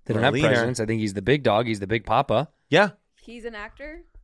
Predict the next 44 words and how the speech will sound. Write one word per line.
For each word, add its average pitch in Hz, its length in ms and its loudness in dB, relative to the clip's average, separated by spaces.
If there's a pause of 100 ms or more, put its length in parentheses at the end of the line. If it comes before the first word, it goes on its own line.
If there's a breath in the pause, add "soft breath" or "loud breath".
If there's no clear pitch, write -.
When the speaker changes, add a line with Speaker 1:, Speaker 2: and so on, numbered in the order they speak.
Speaker 1:
Yes. 107 340 0
He's, 117 140 0
Speaker 2:
Yes, 160 260 6
he - 80 0
Speaker 1:
he's 156 80 6
been, 202 120 6
Speaker 2:
is. 202 100 2
Speaker 1:
he's 117 180 2
acting 123 380 4
like, 120 280 2
uh, 123 440 4 (340)
Speaker 2:
Yeah. - 120 -8 (140)
Speaker 1:
he 135 100 6
acting 135 220 2
like 131 160 2
he 131 80 -2
doesn't 131 220 4
wanna 123 160 0
kill 160 240 4
everybody 113 420 2
all 104 140 0
the 107 80 -4
time. 110 160 -2
Speaker 2:
But 113 140 4
he 117 60 2
Speaker 1:
He's 117 60 0
Speaker 2:
does. 156 300 8
Speaker 1:
acting 147 400 4
like 113 240 2
he 120 120 -2
might 117 280 2
not 117 320 2
bomb 123 220 2
us 110 120 0
all, 98 120 -4
but 98 120 -6
he's 98 140 -8
gonna. 95 380 -4
Speaker 2:
That's 165 240 4
where 175 180 0
Bobby 131 340 4
really 113 280 0
went. 92 240 -6 (160)
To, - 120 -16